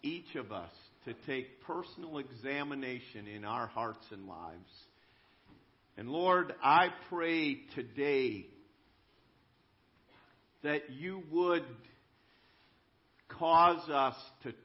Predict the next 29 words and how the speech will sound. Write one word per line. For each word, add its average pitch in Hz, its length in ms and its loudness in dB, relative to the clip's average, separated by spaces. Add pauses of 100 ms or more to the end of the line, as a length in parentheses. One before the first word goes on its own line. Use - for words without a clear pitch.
turn 175 360 -4 (100)
from 135 180 -6
our 147 360 2
ways 113 420 -4 (100)
and 110 160 -12 (120)
turn 127 380 -10
to 110 60 -16
you. 101 320 -14
Lord, 151 420 0
I 156 240 4 (180)
pray 165 500 2 (380)
if - 180 -12
there 147 220 -2
is 135 160 -4
one 160 420 -2 (100)
person 175 480 -8
here 165 360 0
today 123 460 -2
who 120 240 -6
has 113 100 -4 (100)
never 165 720 -2 (1000)
called 180 520 4
upon 156 720 0
you 160 580 -4 (120)
to 127 100 -12 (120)
forgive 139 440 0 (140)
their 156 220 -6 (200)
sins 180 460 -6 (160)
and 120 260 -6